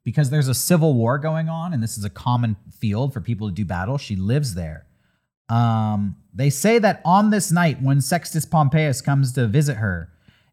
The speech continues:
Eric, though, wanders amidst the battlefield, and she seeks out a cadaver with uninjured tissue.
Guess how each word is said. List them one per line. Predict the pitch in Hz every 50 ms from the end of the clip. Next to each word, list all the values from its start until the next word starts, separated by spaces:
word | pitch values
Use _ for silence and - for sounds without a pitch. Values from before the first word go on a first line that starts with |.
| _ -
Eric, | 143 160 175 196 196 - -
though, | 202 202 180
wanders | 156 127 127 143 151 185 202 190 202 208 208 208 208 - - -
amidst | 139 143 151 139 - -
the | - -
battlefield, | 117 123 117 117 123 123 120 - - 98 90 82 78 78 85 - _ _ _ _ _ _ _ _ -
and | 127 135 135 127 127 123 123 117 -
she | - - 139
seeks | 123 - - - - 220 254 247 254 - -
out | 320 311 - 196
a |
cadaver | 190 - 196 151 117 113 147 143 151 151 123 120 107 98 92 92 90 - 104
with | 123 127 131 127 131 - - - _ _ _ _
uninjured | - 160 196 220 240 240 226 214 190 202 214 196 170 -
tissue. | - 190 180 - - - 107 87 78